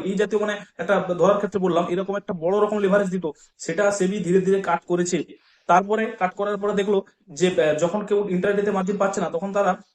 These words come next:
অপশনের দিকে, আহ, ঝুঁকে গেছে। অপশন বলতে চার পাঁচ হাজার টাকা দিয়ে এক লট কিনে মোটামুটি একটা পাওয়া যাচ্ছে দেখে সেদিকে গেছে। কিন্তু সেখানেও সেবি বারবার বলছে, এখনো যদি কোনো ব্রোকারেজ থ্রু আপনারা, আহ, খুলে দেখেন, সেখানে দেখবেন বারবার দেখাচ্ছে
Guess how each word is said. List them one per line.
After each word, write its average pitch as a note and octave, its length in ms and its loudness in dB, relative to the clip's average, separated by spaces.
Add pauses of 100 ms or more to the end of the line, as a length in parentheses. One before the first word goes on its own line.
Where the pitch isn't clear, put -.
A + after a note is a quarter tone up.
(240)
অপশনের G3+ 400 2
দিকে, A3 320 4
আহ, F3 240 0
ঝুঁকে F3+ 180 2
গেছে। D3 220 2
অপশন E3 220 -2
বলতে G#3 200 0
চার G3 120 0
পাঁচ F#3+ 140 -4
হাজার G3+ 200 -2
টাকা G3 140 0
দিয়ে F#3+ 140 2
এক F3+ 80 2
লট G3 180 -2
কিনে A3 140 -2
মোটামুটি F#3+ 400 0
একটা F#3+ 280 -2 (340)
পাওয়া E3+ 160 6
যাচ্ছে F#3+ 220 0
দেখে F#3+ 140 2
সেদিকে G3 260 0
গেছে। - 180 2
কিন্তু E3 160 -6
সেখানেও A3 520 4 (220)
সেবি G3 260 -2
বারবার F#3+ 340 2
বলছে, F#3+ 240 -2
এখনো F3+ 260 -2
যদি G3+ 240 -2
কোনো G3 200 -4
ব্রোকারেজ F#3+ 400 -2
থ্রু G#3 220 -4
আপনারা, F#3 300 0
আহ, E3 320 0
খুলে G3 160 4
দেখেন, F#3 240 2
সেখানে F3 260 -4
দেখবেন F3+ 260 -2
বারবার D#3+ 300 -2
দেখাচ্ছে F#3+ 360 -2